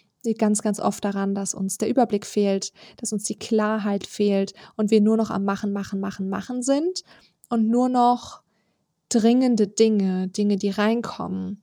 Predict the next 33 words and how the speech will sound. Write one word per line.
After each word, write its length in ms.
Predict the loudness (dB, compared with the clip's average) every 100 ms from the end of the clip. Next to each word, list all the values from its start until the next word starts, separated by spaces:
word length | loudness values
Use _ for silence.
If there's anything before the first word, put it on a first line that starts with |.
| -4
bearbeiten, 920 | -2 0 2 2 0 -2 -2 -2 -6 _ -20 -4
aber 220 | 0 2
gar 280 | 2 2 2
nicht 240 | -2 -4
mehr 160 | -4 -4
uns 180 | -4 -4
mit 140 | -4
den 140 | -2 0
wirklich 400 | 0 0 0 0
wichtigen 480 | 0 0 -2 0
Dingen 280 | 0 -2 -2
auseinandersetzen, 1040 | -4 -4 -2 -2 -2 -4 -6 -8 -8 -8 -6
uns 200 | -6 -4
damit 300 | -2 -2 -4
auseinandersetzen, 960 | -2 -2 0 0 2 0 0 -4 -4 -8 -4
wo 180 | 0 4
wir 240 | 6 6 6
wirklich 340 | 4 2 0
hin 220 | 2 2
möchten. 480 | -2 -6 -8 -10 -10 _ _ _ _ _ _ _ _ _
Und 100 | -2 0
in 60 |
so 120 | 4 4
einer 140 | 4
Situation, 640 | 2 0 0 4 4 2 -8 -20
ich 100 | -6
würd 80 | -2
da 80 | 0
wirklich 260 | 0 -2 -4
ganz 200 | -6 -6
konkret 460 | -8 -2 -2 0
reingehen, 500 | -2 2 2 2 0 -8 -20 -20 _ 0
ähm, 440 | 2 4 0 -2